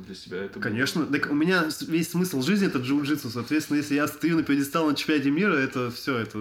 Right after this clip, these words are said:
Speaker 2: это очень круто.
Speaker 1: Ну, жизнь на, до определенного витка удалась, можно так сказать.
Speaker 2: Да.
Speaker 1: На какой пьедестал
Speaker 2: Согласен.
Speaker 1: да-, дальше хочешь?
Speaker 2: На тот же самый, по другим поясам.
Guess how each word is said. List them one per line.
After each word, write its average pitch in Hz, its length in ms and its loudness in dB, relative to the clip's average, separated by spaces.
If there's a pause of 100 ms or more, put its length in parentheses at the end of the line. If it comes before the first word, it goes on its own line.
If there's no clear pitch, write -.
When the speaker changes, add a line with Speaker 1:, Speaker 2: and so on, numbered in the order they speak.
Speaker 2:
это 113 160 -6
очень 127 420 -6
круто. 123 340 -6 (100)
Speaker 1:
Ну, 113 160 -10 (320)
жизнь 156 460 -4
на, 110 180 -4 (160)
до 113 100 -2
определенного 117 520 -4
витка 110 380 -4
удалась, 98 560 -4
можно 110 240 -4
так 95 180 -8
сказать. 87 320 -12 (220)
Speaker 2:
Да. 123 420 -4
Speaker 1:
На 113 120 -2
какой 135 200 -2
пьедестал 110 500 -6
Speaker 2:
Согласен. 95 140 -8
Speaker 1:
да-, 101 140 -6
дальше 117 260 -8
хочешь? - 340 -16 (680)
Speaker 2:
На 123 160 -4
тот 120 240 -6
же 117 100 -4
самый, 151 460 0 (420)
по 131 60 -4
другим 135 340 0
поясам. 139 400 2